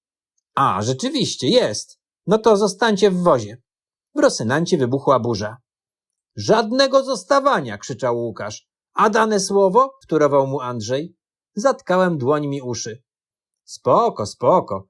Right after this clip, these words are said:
Kowalik to nie komenda, więc dane przeze mnie słowo nie liczy się. To po pierwsze.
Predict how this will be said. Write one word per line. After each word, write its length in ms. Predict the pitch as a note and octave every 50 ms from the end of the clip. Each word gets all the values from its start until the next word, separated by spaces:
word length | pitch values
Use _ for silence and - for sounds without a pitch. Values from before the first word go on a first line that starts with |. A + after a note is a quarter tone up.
| _ _ _ _
Kowalik 580 | - G3 F#3+ E3 F3+ E3+ D3 C#3+ E3 F3+ F3+
to 100 | - F#3
nie 140 | F3+ F#3 F3+
komenda, 640 | F#3 G#3+ A3+ B3+ C#4+ C#4 A#3+ F#3+ D3 B2+ G#2 - _ _ _ _
więc 300 | A2+ B2 D3 C#3+ B2+ A#2
dane 260 | A#2 E3 F#3 F#3 E3+ C#3
przeze 300 | - - D#3 C#3 D#3 D3+
mnie 180 | D3+ D3 D3
słowo 420 | C#3 - - C3+ B2+ A#2 B2+ C#3 D3
nie 140 | E3+ G#3
liczy 280 | B3 C#4 B3 - C#3 A2+
się. 240 | - - G#2 G2 - _ _ _ _ _ -
To 120 | - D3
po 120 | - F#3 F#3
pierwsze. 580 | F#3 C4+ B3+ F3+ C#3 - - A#2+ G#2+ G#2+ _